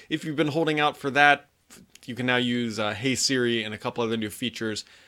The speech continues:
Um, pretty minor stuff. Better battery life, so if your old ones are dying, then you can go spend that. Uh, it's a hundred, like, fifty-nine bucks if you want wireless charging with them. It's gonna be two hundred bucks, which is,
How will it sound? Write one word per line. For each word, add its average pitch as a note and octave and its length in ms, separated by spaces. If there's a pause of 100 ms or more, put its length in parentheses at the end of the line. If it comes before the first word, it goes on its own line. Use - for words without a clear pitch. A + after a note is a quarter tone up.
(140)
Um, F#2+ 580 (200)
pretty F#3 180
minor D#3 220
stuff. D3 320 (260)
Better G3+ 460
battery E3 320
life, C#3+ 400
so D3 240
if B2+ 100
your C3+ 120
old D3 160
ones C3+ 200
are A#2+ 60
dying, A#2+ 460 (220)
then A2 140
you A2+ 60
can G#2 80
go G#2 140
spend A2+ 320
that. G#2 240
Uh, G2 160
it's G2 160
a A2 40
hundred, B2+ 280
like, G2+ 160
fifty-nine C3+ 420
bucks D3 380
if A#2 100
you B2+ 80
want D3 300 (360)
wireless E3 520
charging C#3+ 420
with E3+ 200
them. C#3 260
It's A#2 160
gonna D3+ 160
be C#3 100
two G3+ 340
hundred D3+ 460
bucks, F#2+ 340
which A#2+ 220
is, A2 280